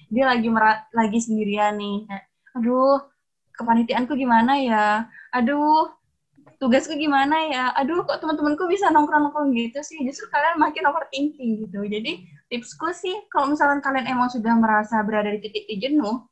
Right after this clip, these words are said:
cobalah refreshing, lakukan hal yang positif, dan seenggaknya kalau emang kalian iri sama teman-teman kalian nongkrong, ya udah ikut aja nongkrong gitu. Toh, eh, kayak tugas itu kan pasti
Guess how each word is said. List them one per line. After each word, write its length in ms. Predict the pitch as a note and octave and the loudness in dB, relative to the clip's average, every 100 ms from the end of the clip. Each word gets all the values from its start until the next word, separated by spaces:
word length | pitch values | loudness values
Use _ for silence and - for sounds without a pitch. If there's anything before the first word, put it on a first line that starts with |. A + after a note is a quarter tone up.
| - | -4
cobalah 560 | A#3 A#3 - B3 A3+ A#3 | 0 0 4 2 2 -4
refreshing, 960 | - G#3+ G#3 - A#3+ A#3 A3+ A3+ A#3 - - - | -8 -10 -10 -4 0 2 2 2 -2 -6 -20 -2
lakukan 400 | G#3+ A3+ G#3+ A#3 A#3+ | -2 -2 2 2 4
hal 100 | A3+ G#3+ | 0 0
yang 120 | G3+ | -4
positif, 880 | - - G3 G3 A#3 A3+ A3+ A#3 B3 - | -12 -18 -16 -10 -2 2 4 2 0 0
dan 160 | G#3 A3 | 0 0
seenggaknya 480 | A3+ A3+ - D#4 | -2 -4 -2 -2
kalau 160 | - A#3+ | 0 0
emang 240 | A#3+ A3+ | 2 2
kalian 320 | A3+ A3 A3 B3+ | 2 0 -2 -2
iri 240 | A#3+ A3 | 0 0
sama 240 | A#3 G#3 | 0 -2
teman-teman 400 | G3+ G#3 G3 G3 | -2 -4 -2 -4
kalian 320 | G3 G3 G3 G3+ | -2 -4 -4 -2
nongkrong, 560 | F#3+ G3 G#3+ C4+ - _ _ - | -4 0 0 0 -6 _ _ -2
ya 160 | A#3+ | 0
udah 120 | C4 A3+ | 4 2
ikut 160 | G#3+ | 2
aja 240 | A3+ C#4 A#3+ A3 | 0 2 4 4
nongkrong 480 | A#3+ - G#3+ G3 | 2 0 -2 -2
gitu. 480 | F3+ F3+ - F3 F3+ _ _ C#4 | -2 -6 -10 -10 -12 _ _ 2
Toh, 160 | D#4 - _ _ _ - A#3 | 2 2 _ _ _ -6 2
eh, 400 | A#3 A3+ A3+ A#3 - - - - - _ _ _ | 4 6 6 2 -4 -16 -18 -20 -20 _ _ _
kayak 320 | - A#3 - C4+ | -2 -2 -2 -2
tugas 400 | B3 F#3+ B3 D4+ | 0 2 2 0
itu 100 | D#4+ | -4
kan 140 | F4+ | 0
pasti 480 | F4 F4+ D#4+ D#4+ | 0 0 -6 -8